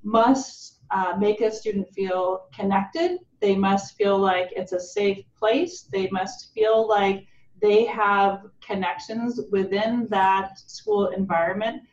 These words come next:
to hopefully eliminate, uh, the, the very tragic situations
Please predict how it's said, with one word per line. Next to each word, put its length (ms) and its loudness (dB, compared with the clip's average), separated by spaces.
to 220 0
hopefully 560 4
eliminate, 760 -2
uh, 420 2
the, 640 0
the 120 0
very 280 2
tragic 500 -2
situations 880 -6